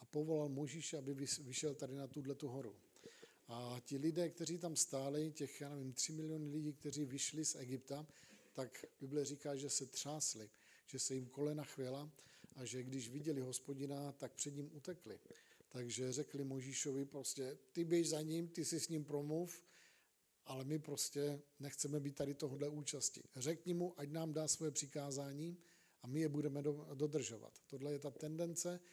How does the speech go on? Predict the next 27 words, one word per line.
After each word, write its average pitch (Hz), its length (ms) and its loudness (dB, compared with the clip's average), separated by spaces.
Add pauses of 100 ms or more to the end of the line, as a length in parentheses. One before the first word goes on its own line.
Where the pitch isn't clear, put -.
(200)
která 147 200 -4
se - 160 2
stala 156 360 2
s 127 80 0
lidma 143 320 -2
tehdy, 143 280 -4
když 123 220 -6
viděli 151 460 0 (220)
toho 131 160 -4
svatého 139 520 -2
Boha. 135 340 -4 (280)
Ta 135 80 -2
tendence 156 560 -2
prostě: 147 340 -4
„Dej 151 240 4
nám 180 240 2
něco, 165 260 2
co - 140 2
máme 165 300 2
dělat, 151 300 2
nějaký 156 300 -4
přikázání 139 800 -4 (260)
a 135 60 -6
my 143 120 2
to 143 120 -2
budeme 143 320 0
dodržovat“, 135 500 0